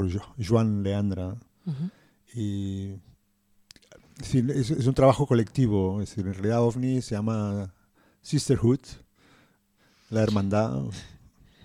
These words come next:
Speaker 2: Sí, pero, pero el Tony firma muchos, eh,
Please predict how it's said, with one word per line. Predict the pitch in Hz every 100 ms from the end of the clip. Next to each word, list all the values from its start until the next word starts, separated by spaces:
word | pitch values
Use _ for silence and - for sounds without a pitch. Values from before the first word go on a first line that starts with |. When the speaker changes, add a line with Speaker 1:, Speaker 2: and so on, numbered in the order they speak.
| _
Speaker 2:
Sí, | 180 - 196 226
pero, | 165 156 156 151 147 147 139 147 143 - 151 143 139
pero | 151 143 -
el | - 160 151 143
Tony | 156 151 180 180
firma | - 185 190
muchos, | 185 170 - 139 - - -
eh, | 143 127 131 139 139